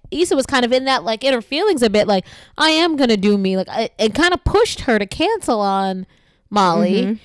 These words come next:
Speaker 1: But instead of saying, like, "I,
Speaker 2: I
Speaker 1: I
Speaker 2: just don't feel like it. Can I,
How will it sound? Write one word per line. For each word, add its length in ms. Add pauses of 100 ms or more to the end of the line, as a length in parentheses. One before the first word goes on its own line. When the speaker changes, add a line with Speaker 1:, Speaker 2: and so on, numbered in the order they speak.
(380)
Speaker 1:
But 140
instead 280
of 200
saying, 420
like, 360
"I, 200 (800)
Speaker 2:
I 80
Speaker 1:
I 40
Speaker 2:
just 160
don't 160
feel 220
like 200
it. 120
Can 180
I, 120